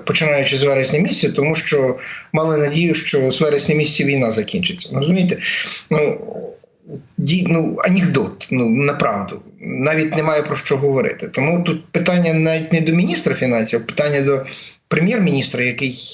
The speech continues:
е, в дійсності очолює уряд і керує його діяльністю. М, коли ми з вами говоримо про наступний рік, е, отих два і два трильйона, які мають бути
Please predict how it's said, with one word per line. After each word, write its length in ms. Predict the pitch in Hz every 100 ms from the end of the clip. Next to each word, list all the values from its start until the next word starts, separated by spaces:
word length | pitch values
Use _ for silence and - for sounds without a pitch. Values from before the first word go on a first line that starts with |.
| - -
е, 400 | - 50 50 50 - - _ _
в 40 | 143
дійсності 540 | 147 156 131 - 139
очолює 480 | 131 - 190 196 170
уряд 320 | 156 151 135
і 680 | 135 131 127 117 - 135 - - -
керує 340 | 156 156 135
його 180 | 131 139
діяльністю. 640 | 139 123 90 90 - - - - - - - - _ -
М, 600 | 135 127 110 101 90 85 - _ _ _ _ _ _ _ - 175 - 156 - -
коли 180 | 208 247
ми 120 | 240
з 40 |
вами 160 | 247 240
говоримо 280 | 233 254 214
про 140 | 247
наступний 460 | 240 233 262 233 262
рік, 420 | 320 - - - _ _ 233
е, 520 | 226 131 113 110 104 - - - -
отих 300 | - 226 170
два 180 | 196
і 100 | 220
два 200 | 185 233
трильйона, 540 | 185 202 190 220 240 202
які 680 | 170 160 202 202 190 170 175
мають 420 | 196 196 180 165
бути 480 | 180 180 170 156